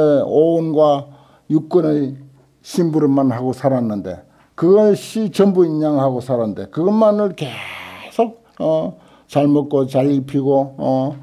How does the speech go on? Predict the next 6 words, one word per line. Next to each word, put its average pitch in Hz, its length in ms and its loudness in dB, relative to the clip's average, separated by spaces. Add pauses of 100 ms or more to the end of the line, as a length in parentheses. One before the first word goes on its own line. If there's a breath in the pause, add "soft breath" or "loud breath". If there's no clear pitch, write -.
(420 loud breath)
그렇게 156 320 0
하면은 139 600 2
인생 147 460 2
전부인 143 440 -2
줄 123 180 -2
알았는데, 107 680 -4